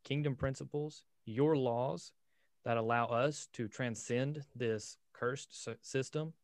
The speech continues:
that, uh, you know, you died to save." So you can break it down and, and put it into your own words and go through it step by step. And then the next one, it talks about,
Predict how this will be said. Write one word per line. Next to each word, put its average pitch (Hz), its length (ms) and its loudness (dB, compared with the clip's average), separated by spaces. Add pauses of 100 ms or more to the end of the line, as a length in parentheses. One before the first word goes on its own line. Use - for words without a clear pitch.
(500)
that, 110 280 2 (340)
uh, 104 300 -6 (680)
you 117 100 -8
know, 104 240 -12
you 117 320 2
died 120 460 2
to 107 100 -8
save." 113 420 -2 (480)
So - 120 -2
you 165 120 2
can 156 180 -4
break 147 320 2
it - 120 -6
down 131 280 2
and, 110 100 -4 (160)
and 117 140 -4
put 131 120 -2
it 123 80 -2
into 113 160 -2
your 110 100 -2
own 101 140 -6
words 107 520 0 (300)
and 113 160 -2
go 113 100 4
through 113 160 0
it 110 120 -2 (180)
step 113 280 -2
by 110 100 -2
step. 110 340 2
And 131 80 -2
then 160 60 4
the 170 140 4
next 156 200 2
one, 160 80 -2
it 151 80 -4
talks 131 260 -2
about, 120 340 2